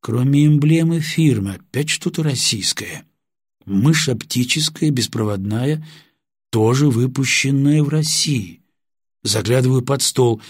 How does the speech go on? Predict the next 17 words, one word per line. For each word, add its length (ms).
смотрю 380
на 80
системный 560
блок, 380
на 120
нем 180
красуется 640
надпись 600
«Э 100
В 120
М 480
Рубин 640
триста 420
сорок 380
пять 320
пятнадцать». 800
М-да, 960